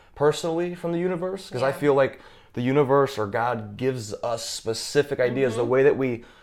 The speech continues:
Speaker 1: know they are ours is by the emotional intensity of them
Speaker 2: Mm-hmm,
Speaker 1: when they come
Speaker 2: definitely.
Speaker 1: to you. So I think it's really important to dive into this
Speaker 2: Yeah.
Speaker 1: and start to pay attention to the different, um,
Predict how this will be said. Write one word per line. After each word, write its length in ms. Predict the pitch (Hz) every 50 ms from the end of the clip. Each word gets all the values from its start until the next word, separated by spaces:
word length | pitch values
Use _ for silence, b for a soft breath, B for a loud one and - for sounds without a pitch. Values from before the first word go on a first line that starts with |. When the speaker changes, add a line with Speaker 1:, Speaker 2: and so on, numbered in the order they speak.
| B B -
Speaker 1:
know 260 | 127 135 135 135 131
they 180 | 117 123 127 120
are 240 | 110 107 107 - -
ours 460 | 110 110 113 123 135 143 151 151 -
is 200 | - - 120 117
by 440 | 110 104 117 113 110 107 107 104 104
the 200 | 101 104 113 110
emotional 560 | 107 107 107 113 123 123 123 - 117 117 117
intensity 580 | 110 104 101 - 123 - 82 - 117 98 98 95
of 140 | 92 87 85
them 300 | - - - - - 117 _
Speaker 2:
Mm-hmm, 500 | 185 202 190 185 208 190 185 196 101 101
Speaker 1:
when 140 | 107 113 110
they 120 | 107 107 107
come 220 | - - 120 117
Speaker 2:
definitely. 220 | 110 - 110 104
Speaker 1:
to 40 | 90 76 73 71
you. 40 | 87 110
So 240 | - - 110 107
I 100 | 110 113
think 220 | 113 - 127 113 -
it's 240 | 120 98 - - -
really 360 | - 110 131 143 147 151 151
important 420 | 135 - - 143 131 85 110 110 107
to 0 |
dive 300 | 120 120 123 127 104 117
into 160 | 123 139 131
this 420 | 135 151 156 156 156 - - - b b b b b b b
Speaker 2:
Yeah. 220 | 180 190 175 160 156 151
Speaker 1:
and 100 | 110 110
start 280 | - - 127 123 123 -
to 100 | 127 110
pay 200 | - - 127 120
attention 360 | 117 120 - 123 123 - 117 107
to 60 | 107
the 80 | 107 107
different, 420 | 98 113 113 - 110 101 90 -
um, 400 | - 95 90 90 90 87 87 76